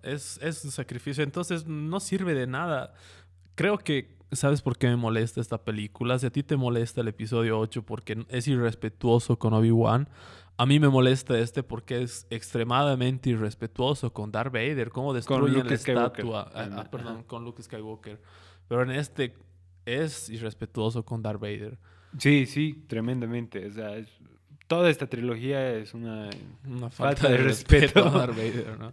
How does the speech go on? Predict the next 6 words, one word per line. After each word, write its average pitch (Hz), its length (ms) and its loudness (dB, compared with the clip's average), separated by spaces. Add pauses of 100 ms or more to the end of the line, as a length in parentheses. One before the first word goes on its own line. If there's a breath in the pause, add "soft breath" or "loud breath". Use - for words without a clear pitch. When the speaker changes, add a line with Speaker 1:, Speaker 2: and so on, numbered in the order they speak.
Speaker 2:
Y 131 640 0
siento 147 320 -4
también 127 380 -4
que 101 280 -8 (460)
el, 117 300 -6
eh, 98 840 -8